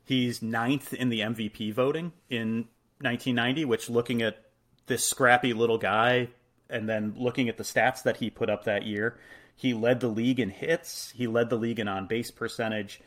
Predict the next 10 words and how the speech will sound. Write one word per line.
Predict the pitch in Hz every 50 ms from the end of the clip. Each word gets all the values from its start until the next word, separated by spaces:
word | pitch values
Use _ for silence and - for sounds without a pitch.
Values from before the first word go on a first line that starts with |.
| - - _
still | - - - - 143 135 135 139
stealing | 131 - - 135 123 127 131 127 123 120
a | 117
lot | 113 113 110 110
of | 110 95
bases, | 110 107 107 104 - - 107 101 98 98 - - - _ _ _ _ _ _ _ _ _ _ _ _ _ _ _
and | - 120 117
hit | 117 - 156 151 -
three | - - 131 139 147
twenty-five. | 147 - 143 127 120 113 - 101 95 87 80 80